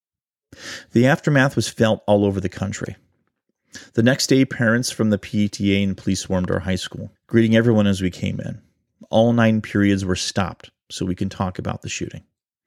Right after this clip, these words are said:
My first period class was the most emotional for me. Everyone was asking, "Could it happen here?" I raised my hand and explained. It could, and almost did, happen here.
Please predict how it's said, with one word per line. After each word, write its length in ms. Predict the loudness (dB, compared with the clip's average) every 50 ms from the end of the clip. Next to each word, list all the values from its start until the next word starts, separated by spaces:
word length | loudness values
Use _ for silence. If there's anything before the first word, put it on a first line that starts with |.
| _ _ _ _ _ -20 -20 -16 _ 0
My 80 | 0 0
first 340 | 2 2 2 2 2 0 -2
period 320 | 0 2 2 2 2 0
class 400 | -2 0 2 2 2 2 0 0
was 140 | -2 -2 0
the 80 | 2
most 280 | 2 2 2 2 0 0
emotional 460 | 2 4 4 4 2 0 -2 -4 -6
for 160 | -6 -4 -2
me. 200 | 0 0 0 -2 -4 _ _ _ _ _ _ _ _ _ _ _ _ _ _ _ _ _ _ _ _ _ _ _ _ _ _ _ -20 -20 _ _ -4
Everyone 420 | 0 2 4 4 4 4 4 2 2
was 120 | 2 2
asking, 400 | 2 2 0 -2 -4 -4 -4 -4
"Could 160 | -2 -2 -2
it 100 | -2 0
happen 300 | 0 0 0 0 0 0
here?" 340 | 0 2 2 0 0 -2 -6 _ _ _ _ _ _ _ _ _ _ _ _ _ _ _ _ _ _ _ _ _ _ _ _ _ _ _ _ -2
I 60 | 0
raised 260 | 2 4 4 2 2 2
my 120 | 0 2
hand 180 | 2 2 2 2
and 120 | 2 0
explained. 560 | -4 -6 -4 -2 0 0 0 -2 -4 -8 -12 _ _ _ _ -20 -20 _ -20 -20 _ _ _ _ -2
It 220 | -2 -2 -2 -2
could, 400 | 0 2 4 4 2 0 -4 -10 _ _ _ _ _ _ _ -2
and 100 | 0 2
almost 380 | 2 2 2 2 0 0 -2 0
did, 320 | 0 0 0 -2 -6 -12 _ _ _ _
happen 320 | -4 -4 -4 -2 -4 -6
here. 320 | -8 -6 -6 -6 -8 -10